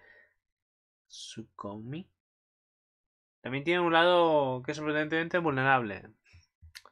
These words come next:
Adicta a los gatos, ¿vale? Que conste. Y, señoras y señores, por ahora, por ahora las que se han presentado, porque creo que se van a presentar cinco en este anime, no se van a presentar más novias. Pues, eh,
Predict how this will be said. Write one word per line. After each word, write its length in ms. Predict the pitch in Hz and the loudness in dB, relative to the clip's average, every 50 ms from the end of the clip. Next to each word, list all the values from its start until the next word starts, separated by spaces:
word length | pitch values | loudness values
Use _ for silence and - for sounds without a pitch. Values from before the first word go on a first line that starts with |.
| _ _ _ _ _ _ _ _ _ _ _ _ _ _ - | _ _ _ _ _ _ _ _ _ _ _ _ _ _ -6
Adicta 500 | - 127 123 120 131 135 131 - - 165 | 0 2 2 4 2 0 -4 0 2 2
a 40 | 151 | 2
los 180 | 123 117 - | 2 0 -2
gatos, 340 | - 120 120 - - 110 110 | -2 -2 -2 -2 -4 -6 -8
¿vale? 240 | 110 110 120 147 143 | -8 -8 -8 -8 -8
Que 100 | 131 113 | -8 -8
conste. 580 | - 117 117 113 113 - - - 104 104 107 - _ _ - - - - _ _ _ _ _ _ _ _ _ _ | -8 -8 -8 -8 -10 -10 -10 -8 -8 -8 -10 -14 _ _ -20 -20 -20 -20 _ _ _ _ _ _ _ _ _ _
Y, 300 | - 139 160 185 185 170 | 0 2 4 4 4 2
señoras 340 | - 151 151 160 165 160 156 | 0 0 0 0 0 0 -2
y 20 | |
señores, 420 | 151 151 151 165 170 175 180 185 175 | -4 -4 -2 0 2 2 2 0 0
por 220 | - - 151 143 | 2 4 6 8
ahora, 540 | 143 139 143 147 160 180 196 208 208 - - - | 8 10 10 10 10 10 10 6 6 4 0 -2
por 160 | - 131 131 | 2 4 6
ahora 220 | 131 139 151 160 | 8 10 10 10
las 120 | 151 143 - | 10 8 8
que 60 | - | 4
se 100 | - 143 | -6 -6
han 60 | 135 | -6
presentado, 280 | 131 123 123 135 143 147 | -6 -2 0 2 2 2
porque 140 | 139 127 120 | 2 0 2
creo 240 | 123 127 127 127 | 4 4 4 2
que 60 | 123 120 | 2 0
se 60 | 120 | -2
van 100 | 123 123 | -2 -2
a 60 | 120 | -2
presentar 360 | - - 135 123 123 123 117 | -4 -6 -4 0 0 0 0
cinco 400 | - - 131 127 131 127 139 151 | 0 -2 -4 -2 0 2 2 4
en 80 | 165 147 | 4 2
este 180 | 139 - - | 0 0 0
anime, 260 | 123 123 131 131 143 143 | 0 0 0 0 0 0
no 60 | 139 | 0
se 100 | - 135 | 0 -2
van 60 | 120 | -2
a 40 | - | -2
presentar 320 | 127 123 120 113 117 113 | -4 -6 -4 -2 -2 -2
más 360 | 120 120 135 180 202 - - | 0 2 2 2 0 0 -6
novias. 460 | 127 123 127 139 165 208 - - - _ _ - - - - - _ _ _ _ _ | -6 -4 -4 -2 -4 -4 -6 -8 -14 _ _ -20 -20 -20 -20 -20 _ _ _ _ _
Pues, 460 | - 143 147 160 185 185 - - _ - | 8 10 12 12 12 10 4 -6 _ -4
eh, 1300 | - 127 131 131 131 127 127 127 127 127 123 123 123 123 123 123 123 123 123 120 120 120 117 113 104 - | 0 0 2 2 2 2 2 2 2 2 2 2 2 2 2 2 4 4 4 4 2 2 0 -2 -4 -6